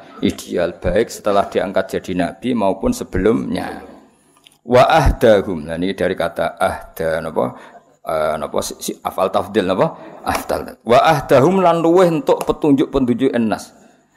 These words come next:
Ya, kados azkahum, wong paling bersih, ahdahum, wong paling entuk hidayat, wa ahdahum lan luweh entuk-entuk hidayate manusa ilal haqqi, maring dalan hak, turukon apane dalane.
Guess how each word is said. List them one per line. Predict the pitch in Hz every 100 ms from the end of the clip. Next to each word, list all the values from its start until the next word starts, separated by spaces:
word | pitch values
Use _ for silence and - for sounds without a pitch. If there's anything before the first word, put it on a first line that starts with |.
| _
Ya, | -
kados | 87 90 101 -
azkahum, | 120 120 - 120 117 127 123 104
wong | 110
paling | 101 101 101
bersih, | - - - 101 -
ahdahum, | 107 95 - 120 107 123 107
wong | 117
paling | 113 104 107
entuk | 110
hidayat, | 98 95 120 180 - - 98 - -
wa | 196 -
ahdahum | 247 - - 113 107 98 120 95 - - -
lan | 139 151
luweh | 135 131 180 180 -
entuk-entuk | 143 127 131 - 135 135 131 -
hidayate | 113 - 107 107 135
manusa | 113 110 107 - 98
ilal | 92 90
haqqi, | 117 -
maring | 110 95 90 98
dalan | 85 80
hak, | - - - - - _
turukon | 110 110 120 87
apane | 90 92 92
dalane. | - 85 87 - -